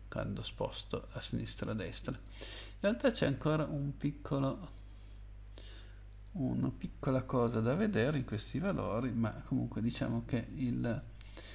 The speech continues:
il valore con cui avevo iniziato, zero virgola due meno zero virgola due, dovrebbero essere quasi soddisfacenti.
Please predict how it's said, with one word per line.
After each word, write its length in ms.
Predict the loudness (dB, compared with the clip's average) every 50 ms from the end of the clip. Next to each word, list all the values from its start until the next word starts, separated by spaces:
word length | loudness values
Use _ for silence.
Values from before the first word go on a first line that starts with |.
| -8 0
il 80 | 6 8
valore 340 | 10 10 10 10 8 8
con 160 | 6 4 4 4
cui 140 | 4 2
avevo 160 | 2 2 2 2
iniziato, 760 | 2 2 2 2 0 2 2 2 2 0 0 0 0 0
zero 200 | 0 0 0 -2
virgola 200 | 0 0 0 0
due 180 | 2 2 2 2
meno 300 | 2 2 2 2 2 0
zero 220 | 0 0 0 0
virgola 260 | 0 0 0 0 0 0
due, 320 | 0 -2 -4 -4 -4 -4
dovrebbero 880 | -4 -2 0 0 0 0 0 0 -2 -2 0 0 0 0 0 -2 -6 -10 -14 -14 -14 -14 -14 -14 -12 -12 -12 -14 -14 -14 -8 -4
essere 640 | -4 -2 0 0 0 0 2 2 2 2 0 -4 -4
quasi 380 | 2 2 4 4 4 2 -2
soddisfacenti. 1200 | -2 -2 -2 0 2 4 4 4 4 2 2 2 2 0 0 0 0 -2 0 2 2 2 2 0 -6